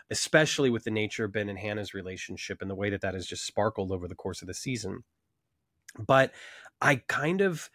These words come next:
again, I could be projecting, but I almost felt like the characters were feeling similar to how I was feeling. Um,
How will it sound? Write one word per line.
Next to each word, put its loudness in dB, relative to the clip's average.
again, 6
I 6
could 0
be 2
projecting, 2
but 2
I 0
almost 0
felt 2
like -2
the -8
characters -2
were -12
feeling -6
similar -2
to -6
how -2
I -6
was -10
feeling. -10
Um, -2